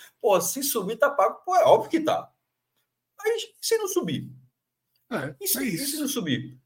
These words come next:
Speaker 1: Mas você não, você não administra o clube dessa forma, não, pô. Não, não, pelo menos não deveria.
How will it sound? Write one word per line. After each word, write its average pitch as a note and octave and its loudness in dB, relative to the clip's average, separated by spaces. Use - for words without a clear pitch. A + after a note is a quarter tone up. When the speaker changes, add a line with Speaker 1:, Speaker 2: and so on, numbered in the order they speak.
Speaker 1:
Mas C#4+ 2
você G4 4
não, G4 2
você F4+ 0
não F4+ 4
administra D#4+ 0
o - -6
clube G#3+ -2
dessa G3+ 2
forma, G3 -2
não, C#3+ -2
pô. C3+ -4
Não, D#3+ -2
não, G#3+ 0
pelo G#3 4
menos F#3+ 0
não A3 -4
deveria. D#3 -2